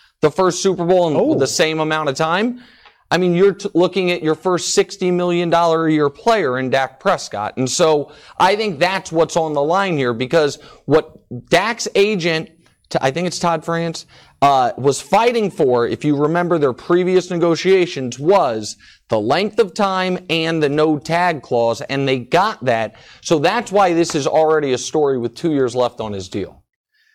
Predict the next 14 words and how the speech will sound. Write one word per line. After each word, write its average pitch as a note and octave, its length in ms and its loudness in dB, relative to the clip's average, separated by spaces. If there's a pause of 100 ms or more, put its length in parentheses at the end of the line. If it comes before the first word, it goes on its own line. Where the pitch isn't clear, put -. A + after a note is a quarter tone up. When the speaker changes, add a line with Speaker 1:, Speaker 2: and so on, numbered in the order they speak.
(200)
Speaker 2:
Isn't A#3 260 0
it D4 140 -4
crazy G#3 460 -4
to F#3+ 80 -2
hear F3+ 240 -2
somebody F#3 400 -4
that, D#3 260 -4
like, C#3+ 260 -4 (100)
actually E3 540 -2
knows D#3 380 -2
what D#3 160 -6
they're D#3 120 -2
talking C#3+ 440 -6
about? E3 340 -4